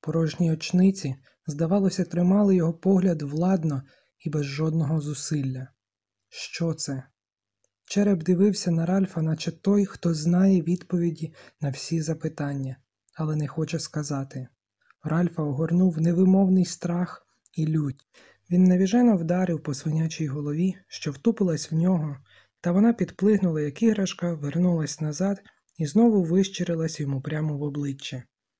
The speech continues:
Він ударив іще раз і заплакав з огиди. Тоді облизав свої потовчені кулаки, поглянув на голий кілок, череп уже лежав розколотий надвоє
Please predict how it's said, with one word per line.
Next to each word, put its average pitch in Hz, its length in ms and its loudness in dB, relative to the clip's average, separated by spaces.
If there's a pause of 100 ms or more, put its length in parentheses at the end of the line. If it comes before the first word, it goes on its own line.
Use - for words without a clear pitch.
(160)
Він 202 180 4
ударив 160 320 0
іще 165 380 -4
раз 175 220 -4 (280)
і 220 120 2
заплакав 170 540 -2
з 156 80 -8
огиди. 139 460 -4 (580)
Тоді 196 260 2
облизав 175 500 0
свої 160 240 -4
потовчені 170 640 -4
кулаки, 151 500 -4 (280)
поглянув 185 480 2
на 160 100 0
голий 151 320 -2
кілок, 180 580 -4 (280)
череп 208 400 -2
уже 156 180 -4
лежав 147 400 -4
розколотий 147 680 -4
надвоє 147 520 -4